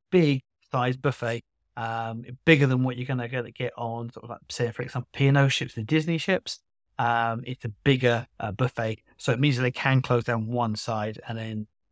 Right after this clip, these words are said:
the other side open. Uh, the opening times are really good in it as well. Um, so you kind of, you could just pop in there, get a snack, um, uh, as well. So I went back and had some extra pizza later on <laughs> as well,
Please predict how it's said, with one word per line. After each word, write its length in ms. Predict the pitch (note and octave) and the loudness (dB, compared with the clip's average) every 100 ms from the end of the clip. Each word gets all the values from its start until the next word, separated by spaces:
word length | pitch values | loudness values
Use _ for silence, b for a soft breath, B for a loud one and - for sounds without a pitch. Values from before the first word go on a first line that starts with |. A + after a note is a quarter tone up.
| _ | _
the 80 | A#2+ | -8
other 120 | G#2+ | -8
side 360 | - F2 F2+ - | -8 -8 -8 -10
open. 380 | G#2+ G2 G2+ G2 _ _ - | -12 -10 -10 -10 _ _ -8
Uh, 180 | G2+ G#2 | -6 -6
the 100 | - | 4
opening 320 | E3+ - C#3+ | 4 8 6
times 260 | B2+ C3+ B2 | 6 2 0
are 80 | B2+ | 0
really 220 | B2+ A#2 | -2 -2
good 220 | A#2 G#2+ | -6 -6
in 80 | A2 | -8
it 100 | G#2+ | -10
as 80 | - A2+ | -12 -12
well. 260 | G2+ G2 _ _ - | -12 -12 _ _ -10
Um, 180 | G#2 G#2 | -8 -4
so 100 | C3 | -4
you 80 | |
kind 320 | - - C#3+ A#2+ | 0 2 4 2
of, 100 | - - | -4 0
you 120 | C3 | 0
could 220 | - C3 | 4 2
just 180 | B2 - | 2 -4
pop 220 | - - | -6 -2
in 160 | A#2+ G#2+ | -2 -2
there, 240 | G#2+ A2 - - | -4 -6 -12 -12
get 180 | - - | -10 -8
a 20 | |
snack, 380 | - A#2 F#2+ - _ _ _ _ - | -8 -4 -6 -6 _ _ _ _ -6
um, 500 | F#2 F#2+ F#2+ G2 F#2 | -4 -4 -4 -6 -6
uh, 180 | - F#2+ - | -4 -4 -6
as 180 | G#2 - | -6 -4
well. 180 | G#2 G2+ | -4 -4
So 120 | G#2+ | -2
I 240 | A2 G#2+ - _ _ | -2 -4 -8 _ _
went 180 | G#2+ G#2+ | -8 -4
back 300 | G#2 G2+ - | -4 -4 -4
and 100 | G#2 | -6
had 200 | A2+ G#2+ | -4 -6
some 140 | - - | -8 -12
extra 260 | A2 - | -14 -12
pizza 320 | - A2 - G#2+ | -4 -4 -2 -2
later 380 | A2 G#2+ G#2 | -2 -2 -2
on 180 | G#2 A2 - _ _ _ _ D3+ | 0 -2 -4 _ _ _ _ -2
<laughs> 80 | - _ _ _ _ _ - | -2 _ _ _ _ _ 2
as 240 | A#2 A2 | 4 4
well, 340 | G#2+ B2 A#2+ | 4 6 6